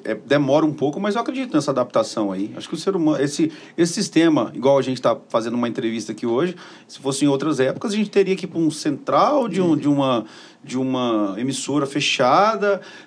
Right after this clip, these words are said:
Speaker 1: né, se encontrar, marcar tal hora, porque o encoder ia pegar e transmitir.
Speaker 2: É.
Speaker 1: Hoje, a gente, você tá aqui no meu, no meu humilde estúdio,
Speaker 2: Uhum.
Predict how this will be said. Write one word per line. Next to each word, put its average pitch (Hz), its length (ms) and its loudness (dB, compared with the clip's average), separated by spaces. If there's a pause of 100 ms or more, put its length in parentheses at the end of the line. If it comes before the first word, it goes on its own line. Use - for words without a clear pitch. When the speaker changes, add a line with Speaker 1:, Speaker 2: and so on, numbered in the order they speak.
Speaker 1:
né, 165 260 4
se - 160 -4
encontrar, 156 580 2
marcar 180 280 2
tal 160 260 4
hora, 202 260 4
porque 214 320 0
o 190 80 4
encoder 208 720 2
ia 214 180 2
pegar 185 440 2
e - 20 -2
transmitir. 240 640 -2
Speaker 2:
É. - 40 -2
Speaker 1:
Hoje, 220 380 2
a 269 100 0
gente, 208 140 -8
você 190 120 2
tá 185 120 2
aqui 185 180 -2
no 180 100 -4
meu, 170 260 0
no 156 80 4
meu 165 220 4
humilde 190 360 0
estúdio, 240 580 -2
Speaker 2:
Uhum. 294 80 0